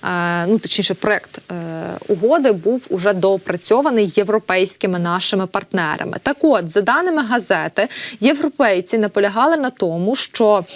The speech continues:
е, план має передбачати повернення під контроль України Запорізької атомної електростанції та Каховської дамби, а також забезпечення вільних проходів по Дніпру та контролю над Кінбурзькою косою.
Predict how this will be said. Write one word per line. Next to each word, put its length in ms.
е, 260
план 440
має 280
передбачати 720
повернення 640
під 140
контроль 360
України 460
Запорізької 680
атомної 420
електростанції 840
та 240
Каховської 680
дамби, 500
а 140
також 560
забезпечення 800
вільних 440
проходів 520
по 180
Дніпру 560
та 380
контролю 560
над 260
Кінбурзькою 640
косою. 640